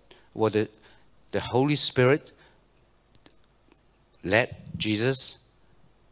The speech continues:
for these forty, forty days in order to, to prove his faithfulness, his readiness to,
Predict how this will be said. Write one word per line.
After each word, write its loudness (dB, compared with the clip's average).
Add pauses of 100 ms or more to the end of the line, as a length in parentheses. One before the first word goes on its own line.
(500)
for 4
these 2
forty, 4 (140)
forty 0
days 2 (680)
in 0
order 2 (1000)
to, 0 (1080)
to 0
prove -2
his -2
faithfulness, 0 (580)
his -4
readiness 6 (1300)
to, 0